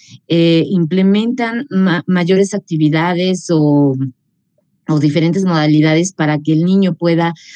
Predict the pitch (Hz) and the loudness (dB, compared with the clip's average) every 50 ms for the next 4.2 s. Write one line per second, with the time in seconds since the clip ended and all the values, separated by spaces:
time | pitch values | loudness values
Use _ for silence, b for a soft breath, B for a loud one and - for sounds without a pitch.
0 | B - 139 143 139 - 160 160 160 165 170 165 170 175 165 160 151 151 156 156 | B -8 -8 -8 -4 -2 0 0 2 2 0 0 0 0 0 2 2 2 2 2
1 | 156 160 156 156 156 151 151 165 147 - 147 143 - - 175 185 196 202 202 196 | 2 2 2 2 0 0 -2 -4 -8 -8 -8 -10 -8 -4 -2 0 0 0 0 0
2 | 196 147 131 135 143 190 262 262 - 170 151 - 175 175 165 165 165 - 175 165 | 0 -2 0 0 -2 -2 -4 -6 -8 -8 -4 -2 0 0 0 -2 -2 -2 -2 -2
3 | 156 165 165 165 160 151 - 165 156 156 151 156 143 147 - 156 147 - 202 202 | 0 0 -2 -2 -4 -4 -2 0 0 0 0 0 -2 -4 -6 -10 -8 -4 -2 0
4 | 196 160 139 127 | 0 0 -2 -4